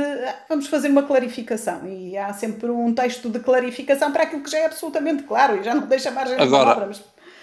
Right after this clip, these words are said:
Speaker 2: claro,
Speaker 1: é
Speaker 2: agora um
Speaker 1: sempre uma
Speaker 2: parênteses.
Speaker 1: manobra dilatória, isso
Speaker 2: Agora um
Speaker 1: é
Speaker 2: parênteses.
Speaker 1: verdade. Agora,
Speaker 2: O
Speaker 1: é melhor termos isto, se me permite, José Manuel Fernandes, só para
Speaker 2: Sim.
Speaker 1: concluir este ponto.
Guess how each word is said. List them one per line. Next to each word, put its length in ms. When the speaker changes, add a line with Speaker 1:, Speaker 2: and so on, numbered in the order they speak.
Speaker 2:
claro, 240
Speaker 1:
é 40
Speaker 2:
agora 140
um 40
Speaker 1:
sempre 200
uma 40
Speaker 2:
parênteses. 200
Speaker 1:
manobra 340
dilatória, 880
isso 280
Speaker 2:
Agora 160
um 20
Speaker 1:
é 100
Speaker 2:
parênteses. 220
Speaker 1:
verdade. 320
Agora, 460
Speaker 2:
O 100
Speaker 1:
é 80
melhor 360
termos 380
isto, 640
se 120
me 100
permite, 360
José 140
Manuel 240
Fernandes, 340
só 140
para 100
Speaker 2:
Sim. 60
Speaker 1:
concluir 340
este 180
ponto. 280